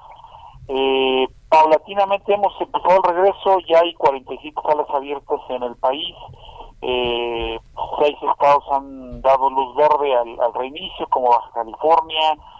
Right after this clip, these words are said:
Morelos, San Luis Potosí, Aguascalientes, Veracruz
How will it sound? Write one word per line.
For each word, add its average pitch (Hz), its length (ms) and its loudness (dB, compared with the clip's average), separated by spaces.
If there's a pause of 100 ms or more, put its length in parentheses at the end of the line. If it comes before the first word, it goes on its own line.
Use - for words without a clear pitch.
(420)
Morelos, 151 640 2 (240)
San 120 160 -4
Luis 127 160 -12
Potosí, 160 720 -6 (540)
Aguascalientes, 139 1080 -6
Veracruz 131 500 0